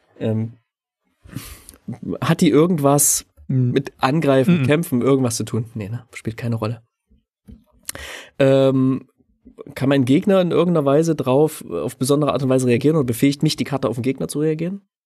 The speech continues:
Speaker 2: Also Multiplayer können natürlich die Leute dann argumentieren, wen du auswählst als zweiten Spieler. Also es könnte so eine Interaktion herausrufen,
Speaker 1: Ja,
Speaker 2: aber
Speaker 1: auf der
Speaker 2: erstmal nicht.
Speaker 1: in, ne,
Speaker 2: Die Karte nicht. Die
Speaker 1: das
Speaker 2: Karte
Speaker 1: ist so ein
Speaker 2: nicht.
Speaker 1: bisschen, ne, die Formulierung ist hier ein bisschen schwierig. Die, die Karte sorgt dafür, dass ich mit einem Gegner interagiere.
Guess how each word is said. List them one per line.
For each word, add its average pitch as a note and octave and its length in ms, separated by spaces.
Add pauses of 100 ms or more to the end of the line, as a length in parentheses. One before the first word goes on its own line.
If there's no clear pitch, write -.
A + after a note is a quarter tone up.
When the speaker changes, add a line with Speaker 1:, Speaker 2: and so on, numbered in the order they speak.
(920)
Speaker 2:
Also B2+ 160
Multiplayer C3 480
können C3+ 180
natürlich B2+ 380
die G3+ 80
Leute F#3 240
dann C3 160
argumentieren, C3+ 680
wen D3 340
du C3 180
auswählst C3+ 540
als B2 200
zweiten B2+ 300
Spieler. B2+ 440
Also C3 200
es B2+ 100
könnte D#3 200
so C#3 100
eine C3 100
Interaktion C3 500
herausrufen, A#2 680
Speaker 1:
Ja, - 60
Speaker 2:
aber A#2+ 180
Speaker 1:
auf - 100
der C3 100
Speaker 2:
erstmal C#3 340
nicht. A#2 260
Speaker 1:
in, C#3 60
ne, C#3+ 140 (300)
Speaker 2:
Die D#3+ 80
Karte E3+ 260
nicht. A#2+ 220
Die - 20
Speaker 1:
das C3 140
Speaker 2:
Karte - 120
Speaker 1:
ist C#3 60
so G#3 60
ein F#3 40
Speaker 2:
nicht. - 80
Speaker 1:
bisschen, F#3+ 300
ne, C#3+ 100
die C#3+ 100
Formulierung D3+ 480
ist C3+ 120
hier D3 80
ein C#3 40
bisschen C3 160
schwierig. D3 460
Die, B2 420 (800)
die A#2 60
Karte D3+ 320
sorgt D#3 280
dafür, C3+ 180
dass B2 160
ich C3 120
mit C#3 160
einem A#2 100
Gegner B2+ 280
interagiere. A#2 680